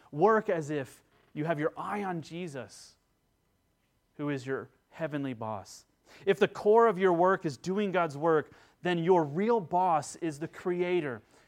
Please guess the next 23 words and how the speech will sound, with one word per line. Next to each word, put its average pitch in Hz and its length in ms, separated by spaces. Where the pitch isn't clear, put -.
your 170 220
Redeemer, 170 760
the 147 140
Lord 151 400
Jesus. 113 680
Do 196 60
you 202 60
see - 140
how 233 80
this 202 180
changes 208 500
the 196 100
motivation 170 800
then? 117 280
Our 190 140
motivation 202 720
for 185 160
our 165 80
work 196 360
is 156 160
not 165 240
dictated 175 560
by 156 260